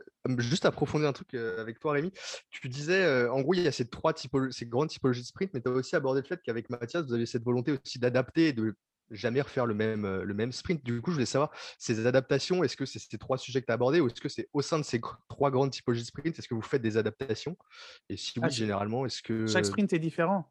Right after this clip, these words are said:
Speaker 2: C'est, on n'utilise jamais les mêmes exercices créatifs, on n'utilise jamais les mêmes… En fait, c'est, euh, en fait, si tu veux, ça qui est... Enfin, nous, on est des designers. Donc, on veut faire des trucs. Donc, quand on sait ce qu'on veut faire,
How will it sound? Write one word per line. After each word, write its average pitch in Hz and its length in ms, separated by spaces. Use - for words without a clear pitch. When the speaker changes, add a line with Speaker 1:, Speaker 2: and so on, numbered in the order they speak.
Speaker 2:
C'est, 139 160
on 135 100
n'utilise 135 420
jamais 156 300
les 143 100
mêmes 135 200
exercices 127 400
créatifs, 151 600
on 135 40
n'utilise 120 440
jamais 131 220
les 127 80
mêmes… 131 160
En 135 80
fait, 165 160
c'est, 139 220
euh, 127 140
en 151 120
fait, 208 240
si - 120
tu 226 100
veux, 196 160
ça 214 180
qui 208 80
est... 151 140
Enfin, 143 200
nous, 165 80
on 190 160
est 147 80
des 127 140
designers. 127 500
Donc, 127 260
on 123 100
veut 127 280
faire 156 320
des 139 100
trucs. - 460
Donc, 120 300
quand 160 240
on 160 80
sait 185 260
ce - 140
qu'on 139 160
veut 123 160
faire, 190 420